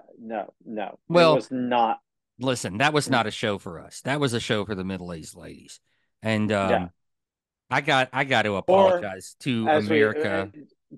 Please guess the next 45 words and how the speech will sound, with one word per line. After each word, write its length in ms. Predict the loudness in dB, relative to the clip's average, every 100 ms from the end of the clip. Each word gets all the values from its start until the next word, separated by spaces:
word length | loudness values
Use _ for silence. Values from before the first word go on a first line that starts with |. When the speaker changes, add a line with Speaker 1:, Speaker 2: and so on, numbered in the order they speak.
| -12
Speaker 1:
Jill. 380 | 0 4 4
Speaker 2:
for 160 | 2 -6
Speaker 1:
We'll 200 | -4 -4
just 180 | -2 -2
Speaker 2:
I 60 | 2
gotta, 200 | 4 4
Speaker 1:
call 140 | 2
it 100 | -4 -12
Jill. 280 | -14 -4 0
Speaker 2:
I, 100 | 0 -2
I 140 | -2 0
got 160 | 4 4
to 120 | 4
apologize 640 | 2 2 2 2 -2 -2
to 140 | -6 -6
America 420 | -4 -4 -6 -8
for 120 | -10
the 80 | -6
way 180 | -2 -2
Jill 260 | -4 -2 -2
acted 300 | -2 -2 -4
at 80 |
my 160 | -4 -4
house. 360 | -4 -6 -10 -12
Like, 160 | -10
she 280 | -6 0 0
was 200 | 0 -4
losing 280 | -4 -6 -4
her 80 | -4
mind. 300 | -4 -6 -10 _
She 160 | -4 0
wanted 240 | 4 4
him 100 | 2
to 60 | 0
keep 240 | -2 -2
taking 260 | 0 0 0
the 80 | -4
clothes 320 | -6 -8 -8
off. 260 | -10 -12 -14 _ _ -8
Like, 120 | -6
he 100 | -2
took 160 | -4
the 60 | -4
shirt 320 | -2 2 4
off. 340 | 6 6 4